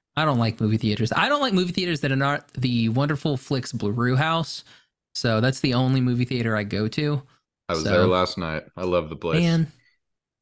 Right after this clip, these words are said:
Speaker 1: <sighs> Uh, you use the points, right?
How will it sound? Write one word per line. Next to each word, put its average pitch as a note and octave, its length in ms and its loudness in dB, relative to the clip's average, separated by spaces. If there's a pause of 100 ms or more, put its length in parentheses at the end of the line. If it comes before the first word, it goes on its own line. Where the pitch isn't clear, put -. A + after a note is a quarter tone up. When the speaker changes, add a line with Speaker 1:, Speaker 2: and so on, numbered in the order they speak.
(300)
Speaker 1:
<sighs> - 60 -8 (760)
Uh, A#2+ 460 -2
you C3 100 0
use E3 140 -2
the A#2 80 -4
points, A2 340 -4
right? A#2+ 260 -2